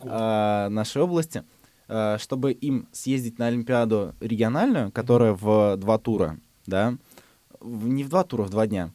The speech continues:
Speaker 1: Мгм.
Speaker 2: а, те, соответственно, там нужно где-то заночевать. И с-, э, Министерство образо-, образования области нужно за это заплатить, чтобы
Speaker 1: И платить
Speaker 2: оставить
Speaker 1: не
Speaker 2: нас в хостеле и,
Speaker 1: обязательно.
Speaker 2: и покормить нас, да, ещё при этом.
Speaker 1: Мгм.
Speaker 2: Вот, потому что это в каких-то там, э, документах прописано.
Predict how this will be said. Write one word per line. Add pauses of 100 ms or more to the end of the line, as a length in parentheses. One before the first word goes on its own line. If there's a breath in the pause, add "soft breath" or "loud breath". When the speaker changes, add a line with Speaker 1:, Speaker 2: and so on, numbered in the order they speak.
(140)
Speaker 1:
Мгм.
Speaker 2:
а,
те,
соответственно,
там
нужно
где-то
заночевать. (400 soft breath)
И
с-,
э,
Министерство
образо-, (220)
образования (120)
области (300)
нужно
за
это
заплатить,
чтобы (100)
Speaker 1:
И
платить
Speaker 2:
оставить
Speaker 1:
не
Speaker 2:
нас
в
хостеле
и, (140)
Speaker 1:
обязательно.
Speaker 2:
и
покормить
нас,
да,
ещё
при
этом.
Speaker 1:
Мгм.
Speaker 2:
Вот,
потому
что
это
в
каких-то
там,
э,
документах
прописано.